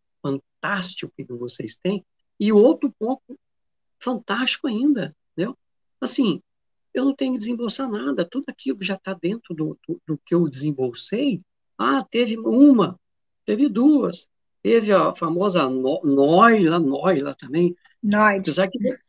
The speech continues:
Speaker 1: Noid, né? Vocês praticamente, eu vi alguma, algumas,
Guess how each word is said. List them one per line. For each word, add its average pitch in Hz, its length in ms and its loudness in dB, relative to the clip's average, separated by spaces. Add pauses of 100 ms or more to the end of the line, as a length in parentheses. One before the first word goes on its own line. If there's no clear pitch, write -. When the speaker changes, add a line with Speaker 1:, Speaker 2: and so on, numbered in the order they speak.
(160)
Speaker 1:
Noid, 170 480 4
né? 226 200 -2 (360)
Vocês 180 380 -2
praticamente, 202 880 0 (480)
eu 151 160 0
vi 151 200 0
alguma, 143 420 0
algumas, 131 400 -6